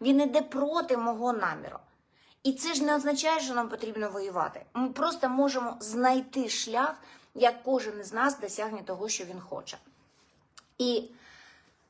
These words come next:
<laughs> бачите, в мене прям такі, не, хоч-, хочеться багато чого вам сказати про те, наскільки важливо планувати,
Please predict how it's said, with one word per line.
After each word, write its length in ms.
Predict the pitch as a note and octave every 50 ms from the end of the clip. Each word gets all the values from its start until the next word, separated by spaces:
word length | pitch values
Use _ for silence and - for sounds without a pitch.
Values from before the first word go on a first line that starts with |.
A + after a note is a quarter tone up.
| _ _ _ _ _ _ _ _ - - - - - - - - - - -
<laughs> 640 | - C4 - - B3+ C4 - - D#4 F4+ F#4+ D#4+ C4+ -
бачите, 300 | B3 C4 B3+ - - A3+
в 20 |
мене 240 | A#3 A#3+ A#3+ A#3+ A#3+
прям 260 | A#3 - A#3 A3+ A3
такі, 280 | A3 A3+ A3 - G#3+ G#3
не, 200 | A3 A#3+ A3+ A3+ - - - - -
хоч-, 300 | - - C#4+ C4+ - B3
хочеться 480 | - - - F4 F4 - C#4+ C4+ - B3
багато 380 | A#3 C4 B3+ D4+ F#4 D4 D4
чого 220 | - - B3 A3+ B3
вам 220 | A3+ B3 A#3+ A#3+
сказати 540 | A#3+ - - A3 - B3+ D4 G4 A4 - C#4
про 220 | - - A#3+ A#3
те, 260 | A3+ - C4+ C#4+ C4+ -
наскільки 680 | A#3+ A#3 A#3 - - - - C#4+ D4+ C4+ C4+ - A3
важливо 460 | G#3 G#3+ G#3 - A#3 B3+ C4 A#3 A#3
планувати, 640 | A3 - G#3+ G#3 G3+ G#3 G#3 A3+ C4 F4 G4+ - G#3